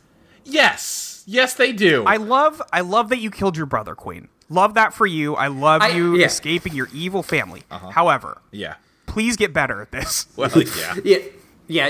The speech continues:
Speaker 3: like, you need to be better about everything you do. <laughs>
Speaker 1: Well, and I, <sighs> this is a big plot hole, I feel like, in the, the episode, 'cause I, I see what you're saying about she should be better at it,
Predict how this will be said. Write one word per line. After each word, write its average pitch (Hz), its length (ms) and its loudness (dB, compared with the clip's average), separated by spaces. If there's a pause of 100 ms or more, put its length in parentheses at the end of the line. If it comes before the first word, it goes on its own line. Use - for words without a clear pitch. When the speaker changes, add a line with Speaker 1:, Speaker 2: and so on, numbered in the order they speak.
Speaker 3:
like, 160 160 -2
you 214 180 -2
need 202 260 2
to 202 100 2
be 160 240 -2
better 143 420 2
about 131 300 2
everything 131 420 0
you 120 140 -4
do. 117 380 -2
<laughs> 160 380 -2
Speaker 1:
Well, 285 480 2
and 254 120 2
I, 262 140 2 (120)
<sighs> - 680 -12
this - 180 -4
is 226 60 -2
a 214 60 0
big 180 220 0
plot 170 280 2
hole, 147 140 0
I 143 140 4
feel 139 180 -4
like, - 200 -4
in 113 80 -8
the, 107 360 -6
the 107 320 -8 (280)
episode, 107 480 -6
'cause 156 100 -8
I, 185 200 2
I 185 100 2
see 180 140 -6
what 160 40 -8
you're 147 100 -6
saying 127 220 -4
about 120 160 -4
she 127 140 -10
should 113 160 -14
be 110 80 -10
better 117 260 -2
at 113 140 -2
it, 113 120 -8